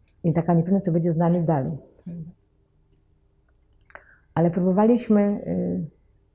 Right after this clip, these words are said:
znaczy dużo osób, y, w sumie, y, taką listę nawet, y, mam, y, przechowuję, ponad sto dwadzieścia osób było internowanych, y, w różnym czasie, ja mówię łącznie do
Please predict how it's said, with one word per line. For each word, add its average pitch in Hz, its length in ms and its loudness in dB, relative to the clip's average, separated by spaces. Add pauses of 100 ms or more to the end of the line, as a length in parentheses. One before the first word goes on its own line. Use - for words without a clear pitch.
znaczy 185 260 0
dużo 208 280 4
osób, 160 300 -4 (100)
y, 208 100 -8 (360)
w - 80 -20
sumie, 214 420 2 (420)
y, 165 300 0
taką 185 260 2
listę 214 320 2
nawet, 170 300 2
y, 170 340 -6
mam, 180 420 0 (1400)
y, - 40 -20
przechowuję, 175 680 0 (640)
ponad 190 280 2
sto - 180 -2
dwadzieścia 170 560 -2
osób 160 240 -4
było 165 140 0
internowanych, 170 1000 -2
y, 170 320 -6
w 165 40 -4
różnym 180 340 2
czasie, 170 400 -2
ja 196 160 0
mówię 165 320 0
łącznie 170 400 0
do 151 180 -2